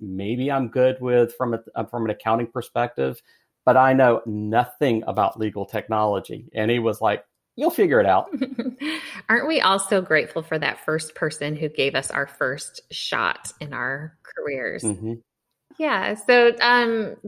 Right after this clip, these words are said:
Speaker 2: getting back to Orion, tell us, yeah, tell us a little bit more. Take us down that path of, um,
Speaker 1: Mm-hmm.
Speaker 2: what the idea Peter and then the sort of co-,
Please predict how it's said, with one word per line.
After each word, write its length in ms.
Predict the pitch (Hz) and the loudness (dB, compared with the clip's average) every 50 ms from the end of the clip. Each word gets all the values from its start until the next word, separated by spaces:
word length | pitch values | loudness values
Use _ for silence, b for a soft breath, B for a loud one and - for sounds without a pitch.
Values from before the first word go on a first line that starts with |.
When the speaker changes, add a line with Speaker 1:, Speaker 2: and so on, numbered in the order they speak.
| 214 - | -2 0
Speaker 2:
getting 260 | 277 277 302 285 277 | 2 2 2 2 2
back 320 | 285 247 233 - - - - - | 2 2 0 -2 -6 -10 -8 -4
to 260 | 277 247 240 226 - | 0 2 4 4 4
Orion, 480 | - 220 214 226 262 277 247 220 202 208 | 4 4 4 4 4 4 2 0 -2 -2
tell 240 | - - 240 254 262 | 0 0 0 2 2
us, 140 | 254 247 247 - | 0 -2 0 0
yeah, 180 | 247 180 165 - | 0 0 0 -2
tell 200 | - - 247 262 | -4 -2 -2 -2
us 140 | 285 285 - | -2 0 -2
a 60 | 277 | 0
little 180 | 254 233 233 | 0 0 0
bit 180 | 226 226 196 - | -2 -2 -4 -4
more. 220 | 202 196 190 190 | -2 -2 -2 -2
Take 200 | 190 - 202 - | -2 -4 -4 -4
us 120 | 208 208 - | -4 -4 -2
down 200 | 208 196 190 185 | -2 -2 -2 -2
that 180 | 180 - - _ | -4 -8 -8 _
path 340 | - 190 180 175 180 180 - _ _ | -6 -2 0 0 -2 -2 -6 _ _
of, 220 | 175 170 165 170 - B B B B B B B B B _ - | -4 -4 -4 -4 -6 B B B B B B B B B _ 0
um, 240 | 202 190 180 175 160 156 | 2 2 2 2 0 -2
Speaker 1:
Mm-hmm. 180 | 156 151 143 147 - - | -2 -4 -6 -8 -8 -8
Speaker 2:
what 320 | - 185 202 226 - - - | -2 2 4 4 4 2 0
the 140 | 202 214 202 | 2 4 4
idea 540 | 175 185 180 175 196 196 190 185 180 185 185 - | 4 4 2 0 0 2 4 4 2 2 -2 -4
Peter 540 | - 226 214 202 196 190 190 185 180 175 - | 0 0 2 4 4 4 4 2 2 2 0
and 240 | - 180 175 170 170 | 0 -2 -4 -2 -2
then 360 | 165 165 165 165 165 160 160 | -2 -2 -2 -4 -6 -6 -4
the 260 | 170 170 170 165 165 | -4 -2 -2 -2 -2
sort 180 | 160 - 185 156 | -4 -6 -8 -10
of 120 | - _ | -10 _
co-, 320 | _ - - 233 220 220 | _ -2 0 0 0 0